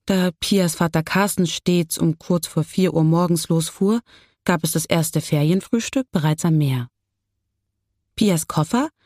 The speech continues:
lag seit gestern gepackt unter ihrem Bett und enthielt alles, was auch in den letzten Jahren gebraucht wurde.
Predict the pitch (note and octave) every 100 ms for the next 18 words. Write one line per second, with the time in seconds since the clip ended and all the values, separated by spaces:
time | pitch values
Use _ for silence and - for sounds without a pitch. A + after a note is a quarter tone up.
0 | _ _ F#3+ - F#3 - B3+ - A#3 E3
1 | - F3 - - G3+ E3+ E3 D#3+ D#3 D3+
2 | G#3+ - - G3 - E3 - F3+ E3 -
3 | F3+ C4 - - _ _ - G#3+ A#3 A3
4 | G#3+ G3+ E3 - - D#3 D3 D3 D3+ D#3
5 | D3+ - D3 D3+ D3